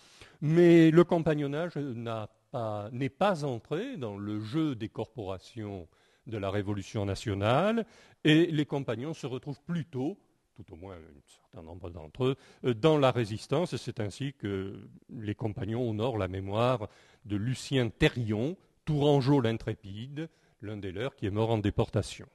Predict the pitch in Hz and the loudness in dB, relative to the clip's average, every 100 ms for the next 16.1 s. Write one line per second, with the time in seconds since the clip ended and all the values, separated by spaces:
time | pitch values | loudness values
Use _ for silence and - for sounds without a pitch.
0 | _ _ _ - - - 143 143 165 160 | _ _ _ -20 -6 4 4 6 6 4
1 | - 156 139 131 123 120 - 160 190 285 | 4 2 6 6 4 2 2 4 4 2
2 | 294 156 160 - 165 - 156 - 143 117 | 0 2 2 2 -4 -2 -4 -2 -4 -2
3 | 120 123 208 - 147 123 127 - 151 135 | -4 -2 -4 -4 -6 0 0 2 2 0
4 | 110 104 104 110 92 80 78 78 78 82 | -2 -6 -6 -6 -8 -12 -16 -16 -14 -12
5 | 82 87 - 131 202 285 - - - - | -10 -12 -8 -4 -4 -6 -12 -20 -12 -2
6 | 208 190 160 170 135 117 107 101 98 87 | 6 6 6 4 6 6 2 2 2 0
7 | - - 147 254 - _ _ - _ _ | -4 -2 0 -2 -6 _ _ -20 _ _
8 | 127 135 156 175 160 170 175 165 180 170 | 2 4 2 0 2 4 4 2 0 2
9 | 160 160 156 160 - - 170 170 170 - | 4 4 4 0 -2 -2 0 0 -4 -8
10 | - - _ _ _ _ 147 139 147 - | -12 -16 _ _ _ _ -6 -2 -2 -4
11 | - 156 165 - - 147 139 139 135 127 | -12 -10 -10 -12 -8 -2 2 0 0 -4
12 | - - 131 - 135 - - 123 131 123 | -4 -4 -4 -2 -4 -4 -6 -2 -2 -2
13 | 120 - 110 107 123 120 117 120 120 120 | -6 -6 -6 -4 -4 -4 -2 2 2 2
14 | 120 - 123 - 135 135 - 123 117 120 | -2 -6 -8 -6 -8 -8 -10 -6 -6 -6
15 | 117 113 113 123 - 123 - - 120 120 | -10 -12 -10 -10 -8 -12 -12 -12 -8 -4
16 | 226 | -6